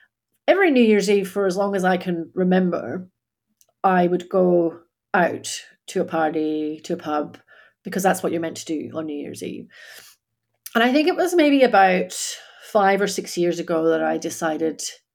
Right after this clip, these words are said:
I thought to myself, "I really don't want to go out on New Year's Eve. It's the busiest night of the year. It's impossible to get home. <laughs> Everyone's really drunk.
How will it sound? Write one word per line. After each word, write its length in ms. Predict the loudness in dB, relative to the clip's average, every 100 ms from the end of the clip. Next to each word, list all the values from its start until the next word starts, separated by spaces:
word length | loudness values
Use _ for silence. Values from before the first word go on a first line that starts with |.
| _ _ -8
I 100 | -2
thought 200 | -2 -2
to 100 | -6
myself, 360 | -2 -2 -2
"I 60 | -2
really 200 | -2 -4
don't 300 | -2 -2 -2
want 180 | -6 -8
to 80 |
go 140 | -4 -4
out 140 | -2
on 160 | -6 -8
New 100 | -6
Year's 240 | -6 -6
Eve. 160 | -6 -6
It's 200 | -8 -10
the 80 | -12
busiest 520 | -4 -2 0 0 0
night 240 | -4 -6
of 100 | -8
the 80 | -8
year. 280 | -6 -2 -2
It's 160 | -4 -12
impossible 580 | -14 -8 -6 -4 -4
to 80 | -4
get 240 | -2 -6 -6
home. 460 | -4 0 0 0
<laughs> 20 |
Everyone's 580 | -2 -2 -2 -2 -2 -4
really 220 | -4 -2
drunk. 560 | -2 -4 -4 -2 -4 -12